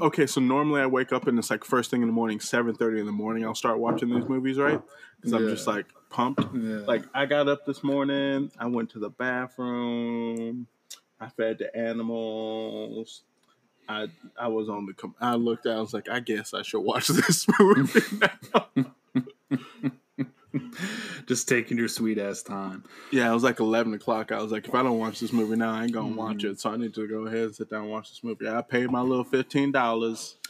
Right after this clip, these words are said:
Speaker 2: Yeah, yeah. Well, I, th-, I think, I think, you know, right, I th-, it was, was it worth it? I, th-, I think that's the thing that I think, you know, that, you know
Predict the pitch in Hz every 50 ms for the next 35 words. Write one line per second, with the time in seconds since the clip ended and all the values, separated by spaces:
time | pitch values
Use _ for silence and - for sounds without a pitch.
0 | - - - - 143 123 110 98 95 98 - - _ _ 113 107 101 98 95 -
1 | - - - - - - 180 160 - - - 143 165 160 160 151 156 147 - -
2 | 160 156 143 - - 185 180 170 139 - - 143 131 - - - 160 156 139 127
3 | - - - 151 131 120 117 110 117 127 120 117 113 - - 123 135 131 - -
4 | 135 135 131 123 127 117 - 123 123 127 120 113 - 110 127 120 113 - - -
5 | - - - - - _ _ _ _ _ _ _ _ - 139 127 - - 120 120
6 | - - 131 120 120 - 127 120 117 - 127 110 - - 113 110 107 101 107 104
7 | 101 - 113 104 - - - 101 - - - 101 98 95 95 92 - _ _ -
8 | - - - - - 185 - 131 127 120 117 113 104 - 113 113 120 117 107 101
9 | 98 95